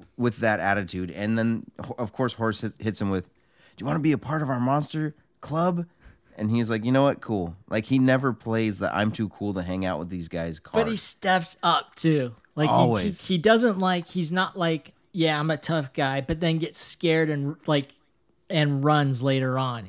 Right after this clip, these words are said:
Speaker 2: He's, like, a tough guy that, like, kinda stays his character, this tough kid that's like, "You know what? I'm gonna step up. I'm gonna go kill these vampire, vampirettes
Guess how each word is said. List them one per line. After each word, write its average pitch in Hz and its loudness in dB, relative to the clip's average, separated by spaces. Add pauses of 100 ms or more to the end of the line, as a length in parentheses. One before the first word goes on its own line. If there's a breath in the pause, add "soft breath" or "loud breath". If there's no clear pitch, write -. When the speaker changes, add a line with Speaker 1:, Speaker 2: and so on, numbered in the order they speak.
(140)
Speaker 2:
He's, 151 -2
like, 143 0 (500)
a 156 0
tough 147 2
guy 131 0
that, 139 -2
like, 131 0
kinda 143 -2
stays 139 -2 (160)
his 147 2
character, 131 0
this 117 -8
tough - -4 (500 soft breath)
kid 143 -2
that's 131 -6
like, 117 -6 (720 soft breath)
"You 175 2
know 180 8
what? 190 6
I'm 185 2
gonna 196 0
step 131 -4
up. 131 -6
I'm 165 -2
gonna 196 0
go 170 2
kill 147 0
these 131 -4 (360)
vampire, 135 -6 (260)
vampirettes 123 -6